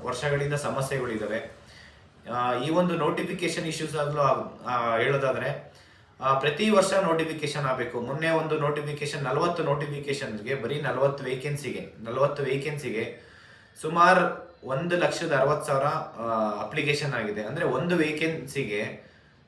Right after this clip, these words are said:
ನಾಲ್ಕರಿಂದ ಐದು ಸಾವಿರ, ಆ, ಕಾಂಪಿಟೇಷನ್, ಕಾಂಪಿಟೇ-, ಕಾಂಪಿಟೇಷನ್ ಇದೆ. ನಮ್ಮ ಒಂದು, ನಾನ್ ಕೇಳೋದೇನಪ್ಪ ಅಂದ್ರೆ ಒಂದು ವೇಕೆನ್ಸಿಗೆ ನೂರು,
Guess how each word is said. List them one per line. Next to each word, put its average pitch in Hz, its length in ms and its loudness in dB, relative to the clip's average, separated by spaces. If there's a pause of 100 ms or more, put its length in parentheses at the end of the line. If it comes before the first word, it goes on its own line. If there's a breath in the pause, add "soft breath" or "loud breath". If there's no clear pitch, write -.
ನಾಲ್ಕರಿಂದ 165 520 4
ಐದು 147 180 4
ಸಾವಿರ, 143 260 4
ಆ, 165 460 0
ಕಾಂಪಿಟೇಷನ್, 135 760 0
ಕಾಂಪಿಟೇ-, 135 560 -4
ಕಾಂಪಿಟೇಷನ್ 139 520 -2
ಇದೆ. 90 320 -10 (680 loud breath)
ನಮ್ಮ 143 220 0
ಒಂದು, 180 460 2
ನಾನ್ 160 340 2
ಕೇಳೋದೇನಪ್ಪ 170 580 2
ಅಂದ್ರೆ 143 200 0
ಒಂದು 143 280 4
ವೇಕೆನ್ಸಿಗೆ 160 600 2
ನೂರು, 139 600 -2